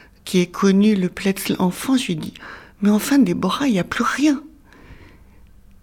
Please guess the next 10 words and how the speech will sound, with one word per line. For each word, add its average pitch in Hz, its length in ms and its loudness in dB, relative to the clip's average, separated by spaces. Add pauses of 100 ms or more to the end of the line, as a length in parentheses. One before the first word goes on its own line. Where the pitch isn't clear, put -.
(760)
Plus - 140 2
rien 208 320 4
dans 175 140 0
le 175 80 -4
sens 190 260 -4
de 170 140 -4
ce 170 100 -10
que 196 100 4
j'ai 180 200 2
connu. 208 400 2